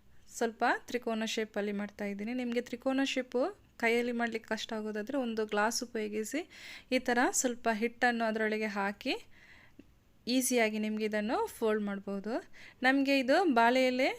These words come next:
ಬಾಡಿಸಿದ ಕಾರಣ ಈಸಿಯಾಗಿ ಫೋಲ್ಡ್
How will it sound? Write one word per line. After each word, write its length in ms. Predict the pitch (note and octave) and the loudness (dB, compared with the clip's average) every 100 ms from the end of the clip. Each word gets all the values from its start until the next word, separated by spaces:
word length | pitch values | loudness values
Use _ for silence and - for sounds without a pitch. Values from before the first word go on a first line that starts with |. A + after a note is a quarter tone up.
| - - - G#3+ | -8 -20 -4 0
ಬಾಡಿಸಿದ 400 | G#3+ A3+ B3 A#3+ A#3 | 0 0 0 0 0
ಕಾರಣ 280 | A3 G#3 A3 F4 - - - - - B3 | -2 -2 -2 -2 -6 -10 -10 -10 0 4
ಈಸಿಯಾಗಿ 540 | C4 B3+ A#3+ A3 A3+ F4 - | 4 6 6 6 4 2 4
ಫೋಲ್ಡ್ 240 | A#3+ | 2